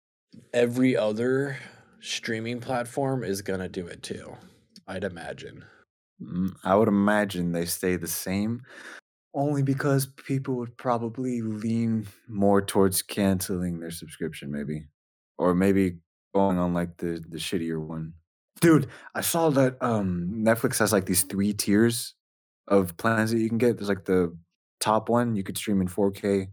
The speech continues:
Speaker 2: There's, like, a middle one for, like, twelve dollars. It's, like, H D. <laughs> And, and there's a one, uh, in S D. You know what S D means?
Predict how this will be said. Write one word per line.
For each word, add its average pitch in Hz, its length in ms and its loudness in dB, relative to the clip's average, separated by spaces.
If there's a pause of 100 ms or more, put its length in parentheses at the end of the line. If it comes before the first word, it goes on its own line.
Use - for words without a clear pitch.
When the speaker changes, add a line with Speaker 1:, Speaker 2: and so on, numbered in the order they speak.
(480)
Speaker 2:
There's, - 140 -12
like, 95 140 -6
a 87 40 -6
middle 95 320 4
one 98 220 4
for, 87 220 -14
like, 78 220 -10 (460)
twelve 95 500 0
dollars. 104 560 2
It's, - 120 -10
like, - 200 -14
H 104 300 -4
D. 107 260 -2 (640)
<laughs> - 180 2
And, 165 260 2 (420)
and 127 140 0
there's 120 180 4
a 120 60 6
one, 113 320 4 (240)
uh, 101 260 2
in 95 160 0
S 107 260 0
D. 101 120 -2
You 95 80 2
know 101 80 4
what 98 100 2
S 104 180 0
D 113 140 -2
means? 120 320 -6